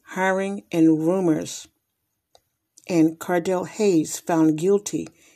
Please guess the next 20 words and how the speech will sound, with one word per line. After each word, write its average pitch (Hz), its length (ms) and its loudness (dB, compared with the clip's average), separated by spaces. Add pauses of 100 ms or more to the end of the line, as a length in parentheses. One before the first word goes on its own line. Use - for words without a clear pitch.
(100)
in 170 140 -4
sixteen 214 600 0
killings 202 400 -4
of 160 160 -2 (100)
ex-Saints 190 720 -6
D 175 360 -8
E 175 140 -6
Smith. - 600 -4 (1080)
The 165 100 0
Chiefs 220 540 -4
rule 190 380 0
out 185 340 -6
Joe 190 320 0
Thuney, 190 540 2 (440)
Thuney, 175 440 6 (1120)
list 202 460 4
Isaiah 190 640 2
Pacheco 170 720 -6 (140)
as 170 280 -2
questionable. 165 880 -6